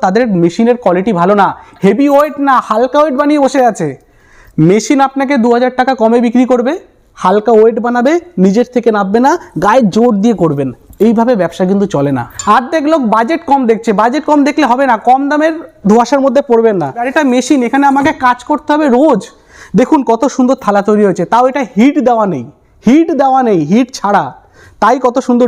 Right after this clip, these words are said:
ডিজাইন এসেছে। হিটটা দিলে এটা পুরো উঁচু হয়ে যেত। আমি শুধু ডিজাইনটা দেখানোর জন্য করেছি। আরও দেখুন যে দাদা, এই যে ছোট মেশিনগুলো, ছোট ছোট ডাই, ছোট ছোট, এটা কিন্তু বারো ইঞ্চি ডাই বসবে না। ভালো করে একটু দেখেন,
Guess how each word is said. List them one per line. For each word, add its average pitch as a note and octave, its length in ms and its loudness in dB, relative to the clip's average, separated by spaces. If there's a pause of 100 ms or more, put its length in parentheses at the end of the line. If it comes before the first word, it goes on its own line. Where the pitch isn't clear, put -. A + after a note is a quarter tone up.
ডিজাইন G#3 280 2
এসেছে। G3 260 -2
হিটটা G#3 320 0
দিলে B3+ 160 -2
এটা B3 120 2
পুরো A#3+ 180 0
উঁচু F#3 220 -2
হয়ে D#3 160 0
যেত। A#2+ 140 -8 (520)
আমি G#3 200 2
শুধু C#4 140 0 (120)
ডিজাইনটা B3 440 0
দেখানোর G#3 280 -2
জন্য G#3 200 2
করেছি। C#3 260 -4 (960)
আরও D#4+ 140 0 (100)
দেখুন B3+ 180 -2 (100)
যে B3+ 40 0 (100)
দাদা, C#4 200 4 (420)
এই G#3+ 80 4
যে C#4 60 2 (100)
ছোট A3+ 160 0 (120)
মেশিনগুলো, B3+ 440 2 (100)
ছোট A#3 140 -2 (120)
ছোট B3+ 100 2 (120)
ডাই, A3 120 2 (100)
ছোট A3+ 120 0 (100)
ছোট, A3 120 -2 (400)
এটা C4 180 2
কিন্তু D4 220 -2
বারো A#3 180 0
ইঞ্চি C4+ 180 -2
ডাই C4 80 2 (100)
বসবে G#3 280 0
না। A#2+ 60 -6 (140)
ভালো G#3+ 160 2
করে C4+ 160 2
একটু C#4 180 -2
দেখেন, D#4 200 2